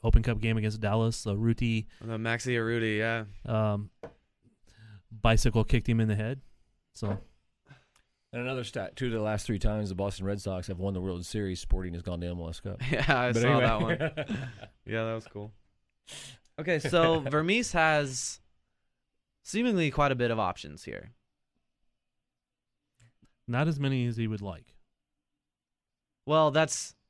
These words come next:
Speaker 2: there's no clear option, meaning
Speaker 1: No clear
Speaker 2: that
Speaker 1: and
Speaker 2: there's
Speaker 1: obvious.
Speaker 2: mean-, yeah,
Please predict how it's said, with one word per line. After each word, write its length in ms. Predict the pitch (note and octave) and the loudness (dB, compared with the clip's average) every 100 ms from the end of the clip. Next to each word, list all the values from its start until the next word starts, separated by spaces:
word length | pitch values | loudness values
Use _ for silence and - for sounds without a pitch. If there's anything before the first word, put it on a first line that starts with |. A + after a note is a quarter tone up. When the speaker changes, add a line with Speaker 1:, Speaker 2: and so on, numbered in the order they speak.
| _ _ _ _ | _ _ _ _
Speaker 2:
there's 240 | C#3 D3+ | -2 0
no 200 | E3+ F3+ | 2 2
clear 360 | D#3+ - A#3+ G3 | 0 -4 0 2
option, 600 | B2 A#2+ - F#2+ F2 G2 _ _ _ _ _ _ _ | 2 0 -4 -12 -12 -16 _ _ _ _ _ _ _
meaning 340 | B2+ C#3 B2 | -2 4 4
Speaker 1:
No 40 | B2+ | 8
clear 200 | D3+ C#3 | 8 10
Speaker 2:
that 140 | A#2+ | 8
Speaker 1:
and 80 | A#2 | 6
Speaker 2:
there's 200 | G2+ G2 | 0 -4
Speaker 1:
obvious. 20 | B2+ | -6
Speaker 2:
mean-, 260 | C#3 C#3 | -2 -2
yeah, 280 | C3 C3+ G#2+ | 2 2 2